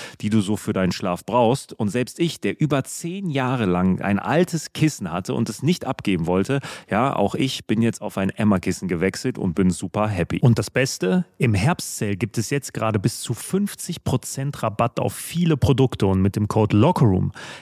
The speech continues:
erhältst du nochmal fünf Prozent on top. Und für alle kritischen Geister unter uns, du kannst auf den Emma-Matratzen bis zu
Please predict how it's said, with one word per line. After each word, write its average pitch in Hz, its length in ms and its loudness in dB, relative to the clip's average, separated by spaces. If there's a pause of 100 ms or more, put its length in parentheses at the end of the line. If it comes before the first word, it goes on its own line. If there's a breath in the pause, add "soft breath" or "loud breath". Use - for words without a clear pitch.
erhältst 95 340 0
du 110 60 0
nochmal 120 460 2
fünf - 400 -2
Prozent 101 560 -6 (140)
on 131 160 4
top. - 360 0
Und 98 100 4
für 107 100 -2
alle 113 140 2
kritischen 190 420 -2
Geister 117 340 0
unter 110 220 2
uns, 117 420 2
du 139 120 2
kannst 143 300 0
auf 113 120 -6
den 107 140 0
Emma-Matratzen 113 720 0
bis - 220 -6
zu 127 120 -8